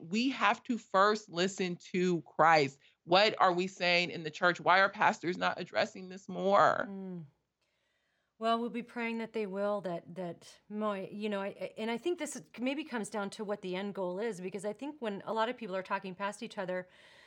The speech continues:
Speaker 2: you know, Christians should be coming at this like, we, we want unity. We want
Speaker 1: Yeah.
Speaker 2: reconciliation, but that's not what critical race theory wants.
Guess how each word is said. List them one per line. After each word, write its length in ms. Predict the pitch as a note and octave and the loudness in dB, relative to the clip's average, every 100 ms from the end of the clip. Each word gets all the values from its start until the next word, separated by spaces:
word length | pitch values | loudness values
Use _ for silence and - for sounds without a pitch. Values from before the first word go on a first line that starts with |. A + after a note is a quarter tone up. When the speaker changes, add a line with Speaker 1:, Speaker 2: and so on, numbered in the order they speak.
| _ - | _ -6
Speaker 2:
you 80 | A#3 | -4
know, 80 | |
Christians 560 | A3 - G4+ F#4+ C#4 - - _ _ _ | -4 -4 -4 -4 -4 -8 -16 _ _ _
should 280 | - - A#3 | -12 -8 -8
be 80 | A#3+ | -8
coming 340 | A#3+ C#4 D4 | -6 -4 -2
at 160 | A3+ G#3+ | -4 -4
this 200 | G3 - | -8 -4
like, 280 | G#3 F#3+ - _ | -4 -4 -10 _
we, 460 | G3 G#3+ D4 A#3 - | -14 -8 -8 -8 -10
we 200 | A#3 C#4+ | -8 -4
want 360 | D4 B3+ G3+ - | -2 -2 -4 -6
unity. 540 | F3+ D4 D4+ E3 - _ _ - | -6 -4 -4 -8 -16 _ _ -10
We 160 | A#3+ | -6
want 260 | B3 B3 - E3 | -2 -4 -6 -6
Speaker 1:
Yeah. 200 | A#3 D#4 - | -6 -6 -4
Speaker 2:
reconciliation, 640 | B3 B3 A3 A#3 A3 B3+ | -4 -4 -6 -4 -4 -4
but 160 | G3+ - | -6 -4
that's 160 | B3 | -4
not 120 | D4 D#4 | -2 -4
what 80 | G#3+ | -4
critical 340 | C4+ C4 A3+ | -8 -8 -6
race 240 | G#3 C4 | -6 -6
theory 240 | - G#3 F3+ | -6 -8 -6
wants. 420 | F#3+ C4 - - | -6 -6 -8 -18